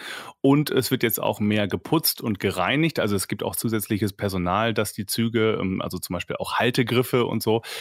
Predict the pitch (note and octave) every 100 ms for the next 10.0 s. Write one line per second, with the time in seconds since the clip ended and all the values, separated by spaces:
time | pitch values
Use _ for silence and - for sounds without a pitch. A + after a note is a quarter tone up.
0 | - - F#2+ G2+ G2 G#2+ B2 C#3 C3+ -
1 | G#2+ - G#2 G#2+ G#2+ - F#2 F#2 A2 C3+
2 | C#3+ - - - - - - G2+ C#3 G2+
3 | - B2 - A#2 A2 C3 C#3+ - A2 G#2+
4 | - B2+ B2+ A2+ G#2+ D3 - - E2+ D#2
5 | G#2+ - - - G#2 G2+ G2 - A#2+ A2
6 | F#2 G2 G2+ G2 G#2+ G2+ - - _ -
7 | C3 E3+ - F#2 F2 F#2 - F#2 G#2 A#2
8 | G#2+ A#2+ A#2 - C3 - G#2 G2 F#2+ -
9 | F#2+ - F2 - F#2+ F2+ F2+ - G#2+